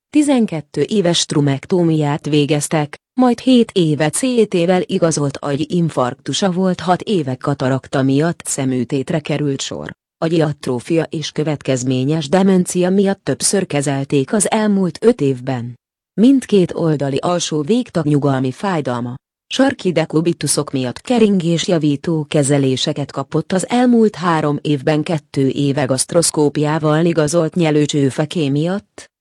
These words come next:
majd az elmúlt évben bronchitis miatt kezelték. Felvételekor halkritmusos szívhangok voltak észlelhetők, a szív és a karotiszok felett zörej nem volt hallható.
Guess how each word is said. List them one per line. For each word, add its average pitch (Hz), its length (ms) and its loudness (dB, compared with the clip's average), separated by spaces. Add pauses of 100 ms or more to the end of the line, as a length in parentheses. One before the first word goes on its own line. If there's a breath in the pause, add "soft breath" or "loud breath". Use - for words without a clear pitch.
majd 143 240 2
az 170 180 2
elmúlt 233 460 2
évben 143 520 0
bronchitis 202 600 2
miatt 170 320 0
kezelték. 127 920 -6 (380)
Felvételekor 151 840 2
halkritmusos 135 840 -2
szívhangok 139 680 -2
voltak 135 440 0
észlelhetők, 156 840 2 (180)
a 185 100 -2
szív 262 340 2
és 185 220 2
a 175 80 0
karotiszok 160 640 0
felett 160 320 0
zörej 160 380 4
nem 147 200 0
volt 139 220 0
hallható. 127 720 -2